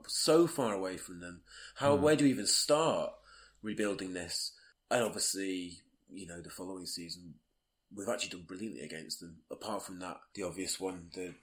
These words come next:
Speaker 1: the League, was it League Cup game? It was League
Speaker 2: It
Speaker 1: Cup
Speaker 2: was,
Speaker 1: game,
Speaker 2: yeah,
Speaker 1: wasn't
Speaker 2: the
Speaker 1: it?
Speaker 2: first
Speaker 1: At
Speaker 2: leg
Speaker 1: Old
Speaker 2: at home,
Speaker 1: Trafford.
Speaker 2: yeah.
Speaker 1: Horrific.
Speaker 2: Yeah, I mean,
Speaker 1: But
Speaker 2: those two games in the season before, th-, Mourinho's last, uh, couple of months in charge, that was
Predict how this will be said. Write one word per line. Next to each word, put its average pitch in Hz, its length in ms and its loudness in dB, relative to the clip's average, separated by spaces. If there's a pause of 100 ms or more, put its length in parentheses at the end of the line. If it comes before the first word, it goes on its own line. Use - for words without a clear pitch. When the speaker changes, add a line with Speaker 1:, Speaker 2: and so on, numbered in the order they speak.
Speaker 1:
the 101 60 -6
League, 95 360 -4 (800)
was - 140 -8
it - 80 -4
League 156 220 6
Cup - 220 2
game? 175 340 0
It - 80 -8
was 117 120 -6
League 131 200 0
Speaker 2:
It 127 60 8
Speaker 1:
Cup 117 80 8
Speaker 2:
was, 143 260 12
Speaker 1:
game, 120 80 10
Speaker 2:
yeah, 117 60 12
Speaker 1:
wasn't 110 160 4
Speaker 2:
the 123 60 8
Speaker 1:
it? 120 40 12
Speaker 2:
first 113 180 8
Speaker 1:
At 104 40 2
Speaker 2:
leg 95 180 4
Speaker 1:
Old 95 80 6
Speaker 2:
at - 80 2
home, 101 220 4
Speaker 1:
Trafford. - 240 -12
Speaker 2:
yeah. 95 240 -2 (140)
Speaker 1:
Horrific. 117 640 0 (400)
Speaker 2:
Yeah, 285 520 8 (120)
I 214 100 6
mean, 202 180 8
Speaker 1:
But 190 260 8
Speaker 2:
those 180 320 8
two 151 180 8
games 127 300 8
in 113 80 4
the 113 80 2
season 104 460 4
before, 92 640 4 (120)
th-, 101 140 0
Mourinho's 98 720 2
last, 98 360 0
uh, 90 140 0
couple - 280 -4
of 95 40 -6
months 92 240 -6
in 92 140 -6
charge, 92 520 -2 (340)
that 139 200 6
was 110 300 4